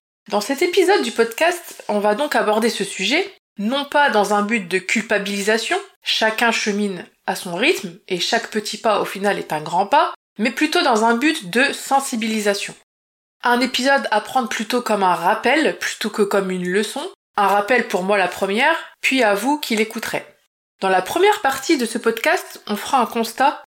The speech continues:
sur l'état actuel, sur la surconsommation et le gaspillage qui existent pendant le mois de Ramadan, et dans la deuxième partie de l'épisode, on verra ensemble dix pistes d'action concrètes pour passer un mois de Ramadan plus simple, plus sobre,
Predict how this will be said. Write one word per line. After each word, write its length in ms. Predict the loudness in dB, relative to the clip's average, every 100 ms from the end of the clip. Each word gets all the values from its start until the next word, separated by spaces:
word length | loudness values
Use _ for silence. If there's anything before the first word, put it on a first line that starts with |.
| _
sur 220 | -8 -2
l'état 300 | 0 2 2 0
actuel, 560 | -2 -2 0 2 2
sur 240 | 0 0 2
la 120 | 0
surconsommation 1000 | 0 -2 0 -2 0 0 0 -4 -6 -6
et 100 | -2
le 120 | -2 0
gaspillage 680 | 0 -2 -2 0 0 0
qui 120 | -2 -4
existent 500 | -4 -6 -6 -6 -4
pendant 160 | -4
le 40 | -4
mois 120 | -4
de 40 |
Ramadan, 400 | -2 0 2 2 0 -8 _ -2
et 120 | 2
dans 120 | 4
la 140 | 2
deuxième 280 | 2 0 0
partie 460 | 2 0 0 -4 -4
de 140 | -2 0
l'épisode, 680 | 2 0 0 2 2 0 -6
on 120 | -4
verra 320 | 2 4 6
ensemble 440 | 4 4 2 2 0 -14 _ _
dix 220 | -4 -2
pistes 340 | 0 0 0 -2
d'action 420 | 0 -2 -2 -4
concrètes 760 | -2 -4 -2 -2 -2 -6 -14 -6
pour 220 | -6 0
passer 480 | -2 0 0 -2 -4 _
un 140 | -4 -2
mois 240 | 2 2
de 140 | 0 0
Ramadan 500 | 2 2 0 -2 -4 _ _
plus 220 | -4 -2
simple, 420 | 0 0 0 -4 -14 _ _
plus 200 | -6 -4
sobre, 480 | -2 0 0 -2